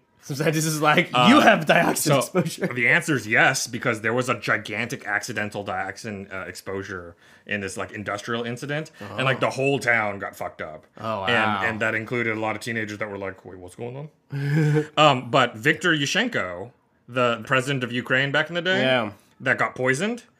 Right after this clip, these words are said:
Speaker 2: he was intentionally poisoned with a dioxin. That was what
Speaker 1: Right.
Speaker 2: they poisoned him with.
Speaker 1: Yeah, there's a police song about him.
Speaker 2: Oh.
Speaker 1: "Miss Yushchenko."
Speaker 2: <laughs> Fuck.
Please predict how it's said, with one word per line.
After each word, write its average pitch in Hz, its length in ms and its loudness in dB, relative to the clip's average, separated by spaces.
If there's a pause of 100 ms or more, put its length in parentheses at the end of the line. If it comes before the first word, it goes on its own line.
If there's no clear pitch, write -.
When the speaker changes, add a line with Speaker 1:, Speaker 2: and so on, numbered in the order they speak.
(160)
Speaker 2:
he 160 160 0
was 233 160 4
intentionally 214 420 0
poisoned 202 300 0
with 208 120 -2
a 208 40 -4
dioxin. 202 600 2
That 120 120 0
was 156 120 0
what 175 100 0
Speaker 1:
Right. 165 100 2
Speaker 2:
they 180 80 -2
poisoned 127 240 0
him 90 120 -10
with. - 160 -16
Speaker 1:
Yeah, 131 200 -6
there's 196 220 -4
a 131 140 0
police 135 420 -4
song 98 220 -10
about 92 240 -12
him. 92 260 -16 (920)
Speaker 2:
Oh. 381 200 -12 (160)
Speaker 1:
"Miss 156 280 -6
Yushchenko." 156 1200 -4
Speaker 2:
<laughs> 107 40 -12
Fuck. - 100 -20